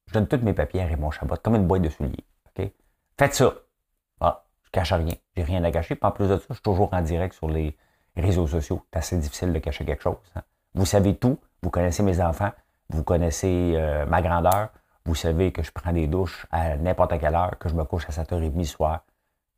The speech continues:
Je pense que vous en savez déjà pas mal sur moi, que je perds de l'argent en bourse, puis que j'en gagne, puis je gagne de l'argent en crypto, puis j'en perds. Hein ? C'est comme ça. Hein ? Puis que j'achète du Floquet tous les matins. <laughs> En vend pas, on achète.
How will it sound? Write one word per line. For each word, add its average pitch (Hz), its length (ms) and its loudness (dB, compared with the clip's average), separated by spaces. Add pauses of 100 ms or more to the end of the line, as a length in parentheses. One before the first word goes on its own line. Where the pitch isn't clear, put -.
(120)
Je 98 60 -2
pense 92 160 -2
que - 60 -6
vous 82 100 -2
en 82 120 0
savez 78 260 -2
déjà 80 240 0
pas 78 120 0
mal 80 220 0
sur - 180 -12
moi, 80 240 -2 (360)
que 87 80 -2
je - 80 -8
perds 95 160 6
de 90 60 2
l'argent 82 260 2
en 80 80 2
bourse, 92 240 0
puis - 160 -8
que 90 100 -2
j'en 82 160 0
gagne, 92 380 -2
puis - 160 -14
je - 80 -18
gagne 90 180 0
de 92 60 2
l'argent 85 200 2
en 90 60 -2
crypto, - 320 -4
puis 85 140 -4
j'en 71 100 -2
perds. - 200 -6 (420)
Hein ? 87 120 -4 (140)
C'est 82 80 -8
comme 82 160 0
ça. - 100 -10 (300)
Hein ? 110 100 2 (360)
Puis 101 100 2
que 87 80 4
j'achète 95 320 4
du 85 80 2
Floquet 82 460 -2
tous - 120 -20
les 76 80 0
matins. - 220 -6 (800)
<laughs> 139 100 2 (2000)
En 90 120 4
vend 95 180 6
pas, - 180 0 (200)
on 90 80 0
achète. - 280 -2